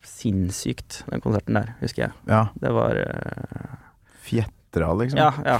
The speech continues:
Speaker 1: Og da var det ty-, typisk sånn fjortenåringer som ikke hadde så mye konserterfaring. Jeg tror jeg for det meste hadde... Det var kanskje første gangen hvor jeg og han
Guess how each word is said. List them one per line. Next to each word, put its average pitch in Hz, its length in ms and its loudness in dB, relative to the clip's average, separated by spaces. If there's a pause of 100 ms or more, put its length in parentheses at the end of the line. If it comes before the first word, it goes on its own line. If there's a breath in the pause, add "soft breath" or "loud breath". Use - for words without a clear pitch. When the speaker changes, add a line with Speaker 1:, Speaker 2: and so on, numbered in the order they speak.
(100)
Speaker 1:
Og 147 120 2
da 165 100 8
var 156 140 8
det - 160 -2
ty-, 180 120 0
typisk - 360 -2
sånn 147 260 6
fjortenåringer 120 600 2
som 156 120 0
ikke 139 200 2
hadde 127 120 0
så 117 220 2
mye 117 180 2
konserterfaring. 113 880 2
Jeg - 160 -2
tror 143 200 2
jeg 139 120 2
for 147 120 2
det 147 80 4
meste 131 400 0
hadde... 123 240 4 (680 soft breath)
Det 147 100 2
var 160 100 4
kanskje 156 300 0
første - 340 -2
gangen 110 400 4
hvor 120 160 2
jeg 113 180 4
og 113 120 2
han 113 160 0